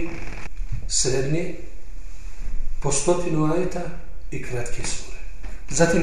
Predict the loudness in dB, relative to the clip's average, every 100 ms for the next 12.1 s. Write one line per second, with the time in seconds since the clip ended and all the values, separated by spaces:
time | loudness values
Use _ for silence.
0 | 4 4 4 2 0 0 0 0 0 0
1 | 0 -2 -2 0 -2 -2 -2 -2 -2 -2
2 | -2 -4 -2 -2 -2 -4 -2 -4 -2 -2
3 | 0 0 2 2 2 0 2 4 4 2
4 | 0 0 2 4 4 4 0 0 0 0
5 | 0 -2 -2 0 0 -2 -2 0 0 0
6 | 0 0 -2 -2 -2 -2 -2 -2 -2 -2
7 | -2 0 0 2 4 6 6 2 2 0
8 | 0 0 0 0 0 0 0 0 0 -2
9 | -2 -4 -4 -4 -2 -4 -4 -4 -2 -2
10 | -4 -2 0 0 -2 0 4 4 4 2
11 | 2 0 -2 -2 -2 -2 -2 -2 -2 -2